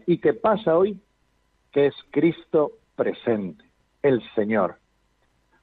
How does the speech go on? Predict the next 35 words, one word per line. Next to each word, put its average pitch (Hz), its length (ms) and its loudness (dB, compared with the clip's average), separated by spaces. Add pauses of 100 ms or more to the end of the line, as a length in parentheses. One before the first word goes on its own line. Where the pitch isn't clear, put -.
Por 147 120 2
eso 160 220 2
vamos 160 480 0 (100)
a 135 260 2 (140)
pedir 160 220 2
a 156 60 2
nuestra 139 380 -2
Madre 139 300 2
María, 135 440 0 (640)
ella 156 460 2 (100)
que 123 380 2 (220)
de 160 60 2
una 170 160 2
forma 175 320 0
tan 139 280 -2
bonita 135 580 0 (600)
se 147 80 0
dedicó 139 580 2
en 143 120 -2
el 135 180 -2
Sábado 185 360 2
Santo 180 640 -4 (180)
a 139 100 0
consolar 156 600 0
el 185 140 2
corazón 165 480 0
de 156 80 2
los 127 180 -2
apóstoles 117 600 -2 (240)
con 165 160 2
la 156 120 4
esperanza 160 960 -2
de 127 120 2
la 117 140 2
resurrección, 131 920 -2